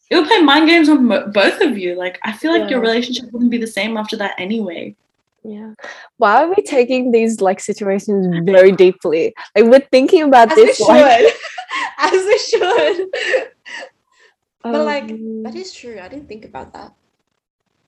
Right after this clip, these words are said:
Speaker 3: Like, your
Speaker 1: I think
Speaker 3: relationship with them is forever, like, it's not gonna be the same anymore.
Speaker 1: Yeah.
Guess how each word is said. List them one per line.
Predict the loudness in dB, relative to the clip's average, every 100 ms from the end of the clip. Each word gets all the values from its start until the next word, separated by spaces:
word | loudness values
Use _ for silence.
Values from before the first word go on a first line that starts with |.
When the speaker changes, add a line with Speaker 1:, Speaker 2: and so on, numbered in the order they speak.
| _ _ -4
Speaker 3:
Like, | -2 2
your | 2
Speaker 1:
I |
think | 2 2
Speaker 3:
relationship | 0 -4 -8 -2 0
with | 0 -2
them | -6 -6
is | -10 -12 -20 _ _ _
forever, | -10 -2 -2 0 -2 -4
like, | -4 -8 -10 _ _ _ _ _ _ _ _ _ _ -10
it's | -8
not | -6 -8
gonna | -6 -8
be | -8
the | -8
same | -10 -10
anymore. | -10 -12 -12 -16 _ _ _ _ _ _ _ _ _ _ _
Speaker 1:
Yeah. | -18 -16 -18